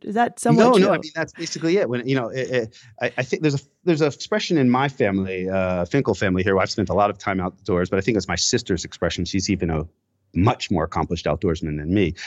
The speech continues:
Speaker 2: where she said, I think her, her, her phrase was, "You don't have to have fun to have fun,"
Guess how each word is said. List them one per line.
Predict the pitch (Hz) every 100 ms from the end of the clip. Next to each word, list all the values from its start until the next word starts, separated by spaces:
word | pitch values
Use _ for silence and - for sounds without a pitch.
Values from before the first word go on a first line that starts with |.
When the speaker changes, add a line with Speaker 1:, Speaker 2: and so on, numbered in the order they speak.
| - -
Speaker 2:
where | - 82
she | -
said, | 73 64 52
I | 62
think | - - _ - -
her, | - 67 64 62
her, | - 78 69 -
her | - 76
phrase | - 78 76
was, | 71 - - -
"You | 113
don't | 135 170
have | 165 165
to |
have | 139 127
fun | - - - 101 78 78 - _ -
to | 107
have | - 87
fun," | 85 - - 78